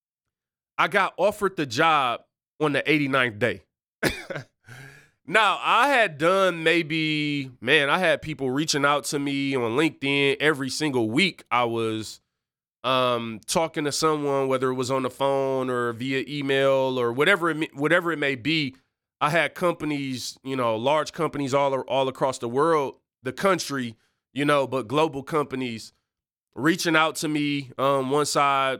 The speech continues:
you know, said that I was open to looking for jobs or open to hearing from people on LinkedIn. And my point with all of this is there's a lot of purpose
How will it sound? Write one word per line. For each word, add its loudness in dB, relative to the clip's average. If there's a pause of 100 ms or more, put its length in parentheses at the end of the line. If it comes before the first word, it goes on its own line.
you -6
know, -2 (540)
said 2
that 2
I 4
was -4 (120)
open 0
to 0
looking -2
for -4
jobs 2
or -6
open 0
to -4
hearing -2
from -8
people -6
on 0
LinkedIn. 0 (580)
And 4
my 2
point -2
with 0
all 2
of -2
this -4
is -4 (720)
there's 2
a 0
lot 2
of -8
purpose -2